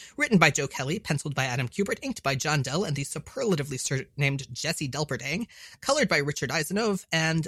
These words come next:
lettered by Richard Starkings and Comicraft. And we st-, our first stop is the glaciers of Tajikistan. Our team here is Storm, Rogue, Colossus, and Gambit, the latter of whom are, as we open,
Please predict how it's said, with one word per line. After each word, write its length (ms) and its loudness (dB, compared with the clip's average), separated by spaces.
lettered 340 0
by 100 -2
Richard 280 -6
Starkings 420 -2
and 120 -2
Comicraft. 600 -6
And 280 2
we 100 4
st-, 260 -2
our 100 6
first 240 2
stop 220 0
is 140 0
the 120 -4
glaciers 440 0
of 220 0
Tajikistan. 880 0
Our 100 8
team 240 2
here 200 8
is 100 4
Storm, 500 4
Rogue, 320 4
Colossus, 680 2
and 280 0
Gambit, 400 0
the 80 8
latter 400 8
of 100 4
whom 240 6
are, 220 6
as 160 2
we 120 2
open, 300 0